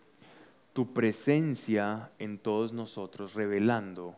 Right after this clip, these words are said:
y glorificando al Hijo. Que sea tu presencia glorificando, Espíritu Santo, la obra de sacrificio de Jesús, porque es mucho lo que hiciste por nosotros, y que ni una gota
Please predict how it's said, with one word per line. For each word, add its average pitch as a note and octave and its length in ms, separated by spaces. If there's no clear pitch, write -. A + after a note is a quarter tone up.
y A2 80
glorificando A2 1120
al G2+ 180
Hijo. F2 340
Que - 80
sea C3 260
tu B2+ 140
presencia C#3+ 760
glorificando, A2+ 1600
Espíritu A#2 640
Santo, G2 560
la B2+ 220
obra A#2+ 260
de A#2+ 80
sacrificio A2 680
de G#2 60
Jesús, G#2 360
porque - 300
es A#2+ 100
mucho E3 520
lo B2 100
que B2 120
hiciste A#2+ 360
por C3 220
nosotros, A#2 680
y F#3+ 100
que E3+ 140
ni F#3+ 280
una A#3 260
gota D#3 560